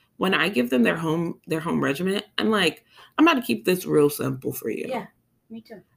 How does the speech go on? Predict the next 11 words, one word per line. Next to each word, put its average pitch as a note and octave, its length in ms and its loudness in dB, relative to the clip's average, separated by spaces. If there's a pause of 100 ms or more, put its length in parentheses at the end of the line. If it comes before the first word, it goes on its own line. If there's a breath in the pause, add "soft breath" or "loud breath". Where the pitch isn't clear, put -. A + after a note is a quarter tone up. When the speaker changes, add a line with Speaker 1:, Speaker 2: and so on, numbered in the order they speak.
Speaker 1:
I G3 80 -2
don't A#3 200 2
ever F#3+ 220 0
give F#3+ 220 -2
them, D#3+ 140 4
like, - 260 -4
all C#3 220 0
these C#3+ 360 -2
acne C#3 680 0
Speaker 2:
No, A3+ 220 -4
me G3+ 40 -8